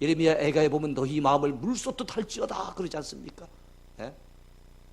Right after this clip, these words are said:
그야말로 그들이 마음을 물 쏟듯이 하면서 하나님 앞에 사모하는 마음으로 기도하기 시작한 거예요. 예, 음식 먹을 겨를도 없-,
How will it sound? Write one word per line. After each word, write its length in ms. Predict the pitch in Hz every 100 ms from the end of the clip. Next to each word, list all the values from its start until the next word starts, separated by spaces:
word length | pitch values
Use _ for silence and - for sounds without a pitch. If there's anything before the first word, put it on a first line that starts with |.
| - - - - -
그야말로 380 | - 240 226 226
그들이 340 | - 202 214
마음을 400 | 196 180 196 208 202
물 200 | 254 277
쏟듯이 540 | - 330 - 277 247
하면서 500 | - 226 226 220 - -
하나님 380 | - 196 185 180
앞에 240 | 165 165
사모하는 520 | 151 - 254 240 247 226
마음으로 580 | 240 226 262 220 - -
기도하기 400 | 285 247 175 -
시작한 360 | - 90 90
거예요. 140 | - - - - - - - - - - -
예, 160 | 92 101 147
음식 220 | 196 226
먹을 240 | 233 208 240
겨를도 500 | 196 233 220 240 202
없-, 400 | - 185 -